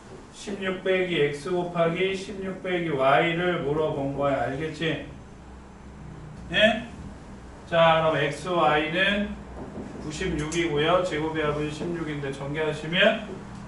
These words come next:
이백오십육 빼기 십육의 X 플러스 Y 곱하기 엑스 와이. 그거지? 그냥 합이 필요한 거지? 그럼 합. X제곱 더하기 Y제곱은 X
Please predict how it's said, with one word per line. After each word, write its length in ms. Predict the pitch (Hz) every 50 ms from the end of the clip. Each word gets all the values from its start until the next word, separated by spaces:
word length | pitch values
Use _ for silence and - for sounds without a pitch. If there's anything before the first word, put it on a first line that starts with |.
| - -
이백오십육 1040 | - 147 170 180 180 185 185 185 170 160 160 156 - 165 165 165 170 170 165 165 -
빼기 320 | 175 165 165 160 160 156
십육의 600 | 156 - 180 180 180 175 175 170 165 170 160 135 139
X 160 | 135 - - - -
플러스 360 | 170 160 160 156 - - 143
Y 340 | 139 131 135 139 151 151 151
곱하기 440 | - 135 - - 147 147 - 175 190 180 147
엑스 240 | 131 - - -
와이. 360 | 156 147 135 135 131 131 - - - - - - - - - - - - - - - -
그거지? 420 | - - 262 - 151 139 - - - - - - - - - - - - - - - - - - - -
그냥 160 | - 165 160
합이 180 | 190 196 202 196
필요한 340 | 202 220 196 196 196 196 196
거지? 420 | 196 190 190 190 170 160 - - - - - - - - - - - - - -
그럼 160 | - 180 170 165
합. 360 | 165 190 180 170 156 - - - - - - - - - - - - - - - - - - - - - - - - - - - - - - - - - - - - 160
X제곱 540 | 156 151 - - 185 185 180 180 180 180
더하기 300 | 180 180 175 170 170 165 160
Y제곱은 760 | 147 147 151 151 160 151 156 160 156 151 151 147 147 143 139
X 180 | 135 135 -